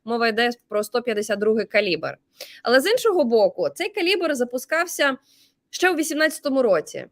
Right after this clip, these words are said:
У вісімнадцятому при іншій владі. Потім щось пішло не так, й-, це виробництво зупинилося в дев'ятнадцятому році, стало нецікаво. Зараз, під час повномасштабного вторгнення, на дев'ятому, на десятому місяці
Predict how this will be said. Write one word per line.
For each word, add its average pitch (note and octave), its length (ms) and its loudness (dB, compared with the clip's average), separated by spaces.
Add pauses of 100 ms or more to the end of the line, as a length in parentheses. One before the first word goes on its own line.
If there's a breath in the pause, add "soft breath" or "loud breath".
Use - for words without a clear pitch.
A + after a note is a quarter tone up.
(160)
У D4 80 -4
вісімнадцятому C4+ 920 0
при B3+ 540 2
іншій F4 420 -2
владі. D#3 580 -4 (360 soft breath)
Потім G#4 340 0
щось C#4+ 220 -2
пішло B3+ 340 -4
не B3 140 0
так, F#4+ 460 -2
й-, A#3 260 -4
це B3 160 -6
виробництво A#3+ 580 -2
зупинилося E4 640 -2
в C4 60 -6
дев'ятнадцятому C4+ 720 -4
році, G#3+ 440 -2
стало D#4+ 400 0
нецікаво. A3 680 -4 (440 soft breath)
Зараз, D4+ 500 2
під A#3+ 200 -8
час B3 200 -2
повномасштабного A3 720 -4
вторгнення, E4+ 480 -4
на A3+ 120 -2
дев'ятому, G3 500 -4
на G3+ 80 -2
десятому F#3+ 760 -2
місяці C#4 500 -2